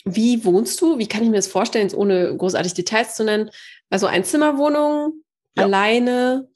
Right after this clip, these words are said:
Speaker 2: Mhm.
Speaker 1: und relativ zentral oder wie kann
Speaker 2: Ja,
Speaker 1: ich mir das
Speaker 2: sehr,
Speaker 1: vorstellen?
Speaker 2: sehr zentral tatsächlich. Ähm, ich hatte da recht viel Glück. Das ist die,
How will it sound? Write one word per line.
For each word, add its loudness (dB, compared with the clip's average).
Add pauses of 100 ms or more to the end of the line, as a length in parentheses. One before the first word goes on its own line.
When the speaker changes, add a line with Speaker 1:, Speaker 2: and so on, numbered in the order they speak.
(140)
Speaker 2:
Mhm. 0
Speaker 1:
und -2 (600)
relativ 0
zentral -2 (100)
oder -2 (140)
wie -20
kann -8
Speaker 2:
Ja, 2
Speaker 1:
ich -2
mir -8
das -6
Speaker 2:
sehr, -2
Speaker 1:
vorstellen? -8
Speaker 2:
sehr 4
zentral 0
tatsächlich. -4
Ähm, -2
ich -10
hatte -6
da 2 (540)
recht 0
viel -2
Glück. -2
Das -6
ist -8
die, 0